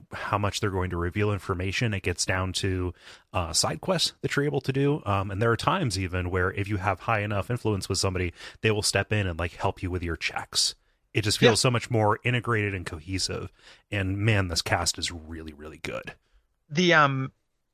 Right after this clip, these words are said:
Speaker 2: it's also, you get gameplay benefits. Like,
Speaker 1: Yep.
Speaker 2: so if you pump up, uh, you'll get perks and your companions will get perks as well.
Speaker 1: Mm-hmm.
Speaker 2: Um, you know, so you get a mechanical reward. It does that kind of Obsidian Alpha Protocol thing
Speaker 1: Mm-hmm.
Speaker 2: of rewarding,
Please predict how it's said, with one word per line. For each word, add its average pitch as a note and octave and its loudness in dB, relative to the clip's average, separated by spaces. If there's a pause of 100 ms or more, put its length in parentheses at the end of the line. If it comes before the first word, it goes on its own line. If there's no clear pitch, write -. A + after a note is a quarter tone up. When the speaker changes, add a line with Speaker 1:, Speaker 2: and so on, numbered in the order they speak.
(100)
Speaker 2:
it's E3 4
also, G#3+ 4
you F#3+ 4
get D3 2
gameplay C#3+ 4
benefits. A2 0
Like, B2 4
Speaker 1:
Yep. - 0
Speaker 2:
so C3 6
if A#2+ 2
you C3 4 (260)
pump D#3+ 4
up, C#3+ 6
uh, A#2 6
you'll D#3+ 6
get D#3 4
perks - 2
and B2 4
your A#2 4
companions B2 4
will A2 0
get A2 -2
perks - 0
as G2+ -6
well. G2+ 0 (140)
Speaker 1:
Mm-hmm. A2+ -10 (280)
Speaker 2:
Um, A2 4
you B2+ 6
know, B2+ 8
so B2+ 4
you E3+ 6
get G3 6
a - 4
mechanical D#3 2
reward. C3 6
It - -4
does C3+ 2
that C3+ 4
kind C3+ 0
of A#2+ 2
Obsidian A#2+ 2
Alpha A#2 2
Protocol A2+ 2
thing G#2 0 (240)
Speaker 1:
Mm-hmm. A#2 -6 (180)
Speaker 2:
of A2 6
rewarding, A#2 4